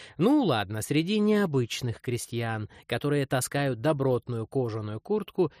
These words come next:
и подвязывают рубаху снаряжённой прощой. Мой путь лежал на запад, так что, прихватив свою святую лопату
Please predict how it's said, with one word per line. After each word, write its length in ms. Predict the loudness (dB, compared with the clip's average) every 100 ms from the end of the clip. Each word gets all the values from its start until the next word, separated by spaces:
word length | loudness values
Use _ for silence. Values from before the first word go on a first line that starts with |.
| -4
и 180 | 0 0
подвязывают 840 | -2 -4 -2 0 0 -2 -4 -4
рубаху 680 | -4 0 0 0 2 2 0
снаряжённой 720 | -4 -2 -2 -4 -4 -4 -4
прощой. 600 | -6 -6 -6 -10 -12 -14 _ _ _ _ _ _ _ -20 -20 _ -4
Мой 340 | 2 4 4
путь 380 | 2 0 -2 -6 -4
лежал 680 | 0 0 0 0 2 0 -2
на 240 | -2 0
запад, 500 | 0 -2 -2 -6 -16 _ _ _ _ _
так 260 | -2 -2 -4
что, 260 | -4 -2
прихватив 720 | 0 -2 0 -2 -2 -2 -2
свою 340 | -2 -2 -2 -2
святую 540 | -2 -2 -2 -2 -2
лопату 640 | -2 -2 -2 -2 0 -2